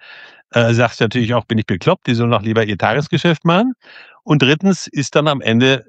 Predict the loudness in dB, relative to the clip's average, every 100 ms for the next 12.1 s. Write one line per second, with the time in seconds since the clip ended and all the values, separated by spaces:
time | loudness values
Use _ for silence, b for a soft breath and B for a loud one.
0 | -8 -4 -4 -6 -6 -2 0 0 0 -6
1 | -6 -8 -2 0 0 -2 -4 -2 -2 -2
2 | -4 -4 -2 -2 -2 -6 -6 -6 -6 -6
3 | -6 -8 -8 -8 -10 _ B B B B
4 | B B B B _ 2 2 4 2 2
5 | 4 2 0 -2 0 2 2 2 2 0
6 | 2 2 0 -2 -6 -4 -4 -4 -6 -6
7 | -4 -4 -6 _ -4 -4 -2 -6 -6 -6
8 | -2 -2 0 0 2 2 2 0 -2 -4
9 | -2 0 2 2 0 -2 0 0 2 0
10 | 0 0 0 0 -2 -2 -2 -2 -4 -4
11 | -6 -6 -6 -6 -4 -2 -2 2 0 0